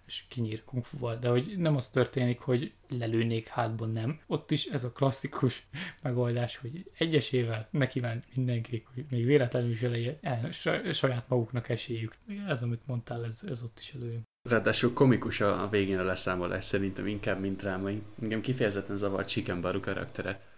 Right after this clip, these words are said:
Speaker 2: hogy a színész, aki játsza, nagyjából annyira tűnik élettel terülnek és egy potens harcművésznek, mint egy közepes válfa, amit ráakasztottak egy botra. Egyszerűen nem volt hihető az, hogy ő bárkire is veszélyt jelentene, tehát mint egy,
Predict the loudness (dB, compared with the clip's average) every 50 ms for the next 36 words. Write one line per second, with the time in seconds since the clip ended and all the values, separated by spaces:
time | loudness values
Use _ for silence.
0 | -14 -8 -6 -4 -2 0 2 2 2 0 0 -4 -4 -4 -4 -2 -2 -2 -4 -4
1 | -4 -4 -4 -4 -6 -14 -18 -20 -20 -10 -4 -2 0 2 4 4 4 4 2 2
2 | 2 0 2 2 2 4 4 4 2 2 0 -4 -4 -2 0 0 0 0 -2 -2
3 | -2 0 0 0 0 -2 0 -2 -2 -2 -2 -4 -4 -4 -2 -2 -4 -4 -4 -4
4 | -4 -4 -4 -2 -2 -4 -4 -2 -2 -4 -4 -2 -2 -2 -2 -2 -2 -2 0 0
5 | 0 0 -2 -4 -4 -4 -4 -4 -2 -2 -4 -4 0 2 2 2 2 0 -2 -2
6 | -2 0 2 2 2 2 0 -2 -2 -2 -2 -2 -2 0 2 2 2 2 0 -2
7 | -4 -4 -4 -4 -6 -6 -8 -8 -4 -4 -4 -2 -2 -2 -2 -2 -2 -4 -4 -4
8 | -6 -14 -16 -16 -18 -16 -8 -4 -2 0 2 2 4 6 6 6 6 6 6 4
9 | 4 2 0 0 0 0 2 2 2 0 0 0 0 0 0 0 -2 -2 -2 -2
10 | 0 0 2 2 2 2 2 0 -2 -2 -2 -2 -2 -2 -2 -2 -2 0 -2 -2
11 | -4 -4 -6 -6 -4 -6 -4 -4 -4 -4 -4 -4 -4 -6 -6 -4 -4 -2 -2 -2
12 | -4